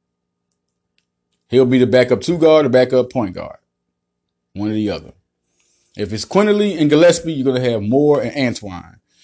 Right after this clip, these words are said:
And you're gonna see Antoine play a lot of three in there. You know, you're gonna see that. 'Cause Quinterly's gonna get that time. The, the whole base around this is that people don't understand. He didn't get the starting position like I thought he was gonna get.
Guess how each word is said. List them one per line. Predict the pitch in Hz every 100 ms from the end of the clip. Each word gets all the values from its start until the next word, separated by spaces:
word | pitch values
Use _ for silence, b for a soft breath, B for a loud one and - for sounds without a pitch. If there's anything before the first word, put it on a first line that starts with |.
| b b -
And | 107
you're | 123
gonna | 131 123
see | - 143 123 110 -
Antoine | 151 151 147 139 123
play | 120 131
a |
lot | 113 131 127
of |
three | - 143 139 127 127 - _ _ _ _ _ _
in | 113 120
there. | 123 120
You | 120 123
know, | 120
you're | 120
gonna | 131
see | 127 151
that. | 110 - - _ _ _ _ _ _ _ _ _ _
'Cause | 117
Quinterly's | - 208 196 151
gonna | 151 139
get | 147
that | 127 101
time. | 123 107 101 98 _ _ _
The, | 117 120
the | 123
whole | 147 208 208
base | 156 165 165
around | 147 143
this | 135 131
is | 110
that | 113 101
people | 175 151
don't | 143
understand. | 135 120 - 120 120 113
He | 156
didn't | 156 143
get | 139
the |
starting | - 143 127
position | 117 127
like | 117 113
I |
thought | 117 123
he |
was | 113
gonna | 117 113
get. | 123 151